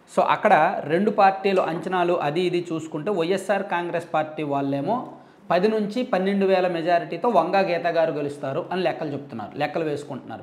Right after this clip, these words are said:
పది నుంచి పన్నెండు వేల మెజారిటీతో వైసీపీ గెలుస్తుంది పిఠాపురంలో అనేది వైఎస్ఆర్ కాంగ్రెస్ పార్టీ అంచనా.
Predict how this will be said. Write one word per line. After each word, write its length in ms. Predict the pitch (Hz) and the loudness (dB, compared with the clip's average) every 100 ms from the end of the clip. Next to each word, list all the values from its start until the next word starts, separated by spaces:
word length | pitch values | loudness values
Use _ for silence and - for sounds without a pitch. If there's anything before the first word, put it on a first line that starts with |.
| - | -8
పది 160 | 147 175 | -4 -4
నుంచి 320 | 180 175 240 | -6 -6 -8
పన్నెండు 380 | 240 160 160 156 | -6 -6 -4 -2
వేల 160 | 151 | -2
మెజారిటీతో 680 | 139 131 139 - 123 240 427 - - - | -2 -4 -6 -8 -8 -6 -8 -12 -20 -2
వైసీపీ 380 | 180 190 202 196 | 0 2 0 -2
గెలుస్తుంది 480 | 156 156 - 139 202 | -2 -2 -4 -4 -4
పిఠాపురంలో 640 | - 151 160 151 151 147 | -4 -4 -4 -4 -4 -2
అనేది 300 | 156 151 208 | -2 -2 -2
వైఎస్ఆర్ 600 | 254 156 185 214 - 226 226 | -2 -2 -2 0 4 4 4
కాంగ్రెస్ 460 | 190 175 165 - | 0 0 -4 -4
పార్టీ 260 | 135 - 190 | -6 -4 -8
అంచనా. 380 | 135 120 104 | -6 -8 -12